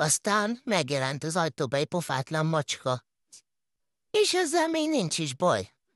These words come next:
mert oda akartam menni, hogy elkergessem. Erre rám szúrt a gazdi, hogy menjek innét, mert beengedi.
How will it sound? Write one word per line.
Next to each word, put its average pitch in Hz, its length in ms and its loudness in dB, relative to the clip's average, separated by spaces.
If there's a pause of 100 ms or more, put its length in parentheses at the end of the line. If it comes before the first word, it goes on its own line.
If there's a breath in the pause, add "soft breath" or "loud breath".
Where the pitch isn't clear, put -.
(300)
mert 330 380 -2
oda 220 240 4
akartam 135 480 -2
menni, 226 280 -2
hogy 208 180 -2
elkergessem. 139 1000 -4 (380)
Erre 160 300 0
rám 202 240 0
szúrt 175 300 -4
a 143 80 0
gazdi, 185 420 -2
hogy 151 200 0
menjek 185 460 -2
innét, 220 560 -4
mert 180 240 -2
beengedi. 135 840 -4